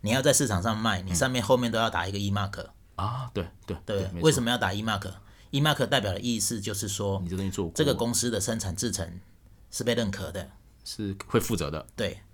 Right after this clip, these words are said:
Speaker 1: 然后第二个是它的那个性能
Speaker 2: 对。
Speaker 1: 是跟你原本的车子是符合的。
Speaker 2: OK。
Speaker 1: 就是说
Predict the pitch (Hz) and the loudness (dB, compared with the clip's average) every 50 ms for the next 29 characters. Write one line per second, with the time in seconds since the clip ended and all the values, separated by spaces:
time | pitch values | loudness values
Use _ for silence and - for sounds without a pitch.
0 | - - - 104 101 139 139 127 139 139 135 123 110 101 98 117 120 107 98 101 | -18 -8 -4 0 2 2 2 4 4 4 4 4 2 0 0 0 -2 -2 -4 -8
1 | - - - - - - - - - 135 127 120 123 113 110 120 107 101 110 98 | -12 -18 -20 -20 -20 -20 -18 0 4 4 4 6 4 2 2 0 0 2 2 2
2 | 95 92 92 90 - - - - - - - - - 151 135 104 90 87 - - | 2 0 -2 -4 -10 -14 -20 -20 -20 -8 -2 4 4 6 6 6 2 0 -6 -12
3 | - - - - 90 82 - - - - - 147 135 110 98 101 - 123 127 123 | -16 -20 -10 -8 -8 -8 -8 -10 -8 -4 -2 -2 -2 -2 -2 -2 0 0 0 0
4 | 104 95 101 104 113 110 92 92 92 90 - 113 107 98 98 92 92 - - - | 0 -2 -2 -2 -2 -2 -2 -2 -2 -2 -2 -2 -2 -2 -4 -6 -4 -4 -4 -4
5 | 104 95 101 101 - - - - - - - - - - - - - - - - | -4 -6 -8 -12 -18 -20 -20 -20 -20 -20 -20 -20 -20 -20 -20 -20 -20 -20 -20 -20
6 | - - - - 101 80 78 92 - 98 95 - - - - - - - - - | -20 -12 -8 -6 -6 -4 -4 -4 -4 -4 -6 -6 -8 -14 -20 -20 -20 -20 -20 -20
7 | - - - - - _ - - 90 92 92 98 - 92 85 80 80 87 98 - | -20 -20 -20 -20 -20 _ -10 -6 -4 -4 -4 -6 -8 -8 -8 -8 -8 -10 -12 -16
8 | - - - - 139 139 151 135 147 143 135 | -20 -20 -8 -2 0 2 2 4 4 2 2